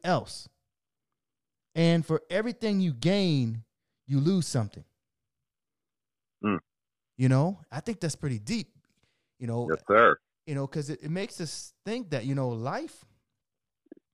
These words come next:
Speaker 1: is a series of trades. You know, you trade one thing for another thing.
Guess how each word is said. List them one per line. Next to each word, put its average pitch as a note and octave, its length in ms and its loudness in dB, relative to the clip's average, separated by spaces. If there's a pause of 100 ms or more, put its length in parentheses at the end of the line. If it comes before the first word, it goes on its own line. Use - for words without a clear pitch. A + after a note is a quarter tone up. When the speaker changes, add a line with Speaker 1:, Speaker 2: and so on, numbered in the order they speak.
(100)
Speaker 1:
is D3 160 -2
a C3+ 80 -2
series G3 600 -2
of A#2 140 0
trades. F#3 760 -6 (840)
You C#3+ 100 0
know, D#3 180 2
you D#3+ 180 -6
trade F#3 280 2
one E3+ 260 2
thing F#3+ 400 -4
for D#3+ 200 -6
another A3+ 260 -8
thing. - 280 -12